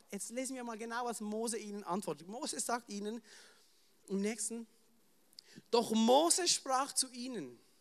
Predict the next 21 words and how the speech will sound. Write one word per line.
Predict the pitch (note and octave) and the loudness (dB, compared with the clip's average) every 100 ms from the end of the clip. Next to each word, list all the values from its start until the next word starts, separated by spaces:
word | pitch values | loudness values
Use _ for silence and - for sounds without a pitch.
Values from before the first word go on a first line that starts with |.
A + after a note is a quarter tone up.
| _ _ _ _ _ _ _ _ - - - - - | _ _ _ _ _ _ _ _ -20 -20 -18 -4 2
‚Habt | C4 D4 D#4 D#4 - - - | 8 10 8 6 -4 -10 -4
keine | - D4 D4+ D4+ C#4+ D4 D4 - | 2 6 6 4 -2 -2 -4 -2
Angst. | C#4 D#4 C#4+ - - - - - _ _ _ _ _ - - - | 0 0 -2 -2 -2 -4 -14 -14 _ _ _ _ _ -20 -20 -6
Gott | - C#4+ - | -2 -2 0
ist | C4 - | 0 2
nur | C#4+ C4+ | 0 -2
gekommen, | C#4 E4+ C4 C#4 C4+ | -2 0 0 0 -6
um | B3 | -4
euch | B3 - | -4 -4
zu | A#3+ | -8
prüfen, | - B3+ C4 - B3+ | -8 -10 -8 -8 -6
damit | A3+ A#3 B3+ A#3 | -4 -4 -8 -10
ihr | A#3+ A#3+ | -10 -6
Angst | G#3 A#3+ - | -4 -6 -6
vor | A3 | -6
ihm | A3 F3+ | -6 -4
habt, | A3+ - - | -6 -6 -10
damit | E3+ A3 - | -6 -6 -6
ihr | G#3 | -8
nicht | G#3+ G3+ | -8 -10
sündigt.‘ | - G3+ G3+ D3 - - | -8 -6 -8 -12 -20 -20